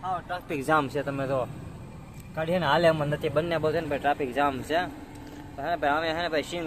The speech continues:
વેચાવા હતા તો સિંગ લઈ લીધી છે, એટલી સિંગને હે ને ભાઈ વીસ રૂપિયા લીધા. તો આ એક એવડું અમથું ઓલું આવે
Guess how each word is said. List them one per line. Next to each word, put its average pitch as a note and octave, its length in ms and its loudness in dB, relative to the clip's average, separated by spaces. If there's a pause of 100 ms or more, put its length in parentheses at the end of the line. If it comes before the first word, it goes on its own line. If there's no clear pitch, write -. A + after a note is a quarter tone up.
વેચાવા E3+ 400 4
હતા F3+ 200 2
તો C#3 60 0
સિંગ D#3+ 300 -6
લઈ F#3 160 2
લીધી C#3 240 0
છે, E3+ 80 4 (600)
એટલી E3 260 -4
સિંગને D#3+ 200 -6
હે E3 80 -2
ને F3 60 -2
ભાઈ C3+ 220 2
વીસ D3+ 200 -2
રૂપિયા C3 300 -2
લીધા. C#3+ 320 -2
તો C3+ 120 -2
આ B2 120 0
એક B2+ 100 -4
એવડું C3 260 -2
અમથું B2 200 -6
ઓલું A#2+ 160 0
આવે C#3+ 120 2